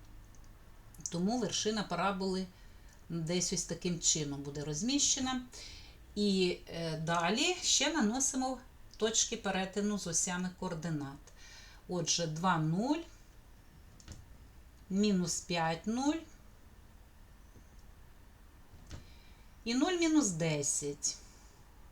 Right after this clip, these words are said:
Якщо ми маємо вершину параболи, х вершини, то через, е, дану точку проходить пряма, е, паралельна до осі y,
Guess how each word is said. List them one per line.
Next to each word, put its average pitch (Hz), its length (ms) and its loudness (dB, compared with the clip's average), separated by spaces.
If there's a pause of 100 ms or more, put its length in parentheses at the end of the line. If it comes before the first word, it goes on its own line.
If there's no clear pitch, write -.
(2250)
Якщо 247 300 4
ми 294 120 8
маємо 226 540 4 (200)
вершину 185 680 2 (220)
параболи, 277 580 2 (280)
х - 100 -4
вершини, 214 520 0 (420)
то 196 400 8 (100)
через, 170 840 4
е, 160 560 -2
дану 165 440 2
точку 285 560 0
проходить 185 880 -2
пряма, 190 540 2 (760)
е, 170 240 -4
паралельна 202 580 6
до 165 100 -2
осі 170 260 0
y, 294 340 -2